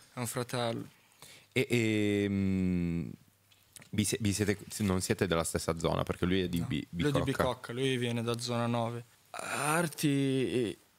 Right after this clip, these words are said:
Speaker 1: a differenza di tutte le altre persone, anche che magari non lo so, capito? Magari anche che le avevo più vicine o cose, veramente quello che mi, ha capito veramente quello che io voglio portare, capito? Si è proprio unito a me, mi ha detto come,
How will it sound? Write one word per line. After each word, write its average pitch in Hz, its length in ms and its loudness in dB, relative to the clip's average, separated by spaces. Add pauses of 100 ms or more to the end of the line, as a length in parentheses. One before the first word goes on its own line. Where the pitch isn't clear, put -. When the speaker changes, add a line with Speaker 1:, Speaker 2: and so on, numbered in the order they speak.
(160)
Speaker 1:
a - 120 -4
differenza 143 600 0
di 131 100 0
tutte 156 320 0
le 143 80 2
altre 139 320 0
persone, 139 720 0 (420)
anche - 300 -6
che - 100 0
magari 127 580 2 (1120)
non 135 120 2
lo 135 80 2
so, 135 260 2
capito? 127 360 0
Magari 135 280 2
anche 127 280 -2
che 120 420 2
le 131 100 2
avevo 131 180 2
più 135 160 -2
vicine 131 580 2
o 123 100 0
cose, 135 400 2
veramente 127 500 2
quello 123 240 2
che 123 160 0
mi, 120 420 0
ha - 120 -4
capito 127 340 0
veramente 123 460 0
quello 117 200 -2
che 123 120 -4
io 120 100 2
voglio 113 240 2
portare, 113 480 -2
capito? - 300 -6
Si - 120 -6
è - 40 -2
proprio 127 260 0
unito 123 240 2
a 120 60 2
me, 123 240 2
mi 120 120 0
ha 120 60 2
detto 113 260 0
come, 113 320 0